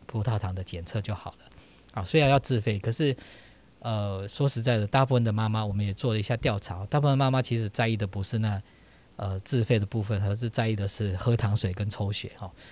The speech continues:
所以我们的做法是这样啊，但是每个医师其实，呃，或者每家医院做法都不一样，那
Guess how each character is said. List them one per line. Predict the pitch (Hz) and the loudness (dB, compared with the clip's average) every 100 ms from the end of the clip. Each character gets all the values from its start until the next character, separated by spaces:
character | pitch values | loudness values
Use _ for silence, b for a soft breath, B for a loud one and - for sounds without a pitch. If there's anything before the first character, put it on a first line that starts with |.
| B B B | B B B
所 | - 117 | -4 0
以 | |
我 | 104 | 0
们 | 101 104 - | 0 -2 -2
的 | 110 | -2
做 | 104 127 | 2 0
法 | 104 85 | 0 -4
是 | 107 | -8
这 | - | -6
样 | 98 | -4
啊， | 104 | 2
但 | 190 175 | 6 6
是 | |
每 | 143 113 | 6 4
个 | 123 | 2
医 | 120 139 | 0 -2
师 | - 131 123 | 0 0 0
其 | 117 | 0
实， | 113 110 101 - - - - - | -2 -2 -4 -6 -18 -20 -20 -12
呃， | 113 101 95 95 101 107 - | -6 -4 -2 -4 -6 -10 -2
或 | 135 | 2
者 | |
每 | 117 104 | 4 4
家 | 123 | 4
医 | 123 | 4
院 | 120 | 2
做 | 110 120 | 0 -2
法 | 104 95 | -2 -2
都 | |
不 | 104 107 98 | -4 -4 -6
一 | 95 | -6
样， | 101 92 B B B B | -8 -10 B B B B
那 | 135 117 107 | 0 0 -2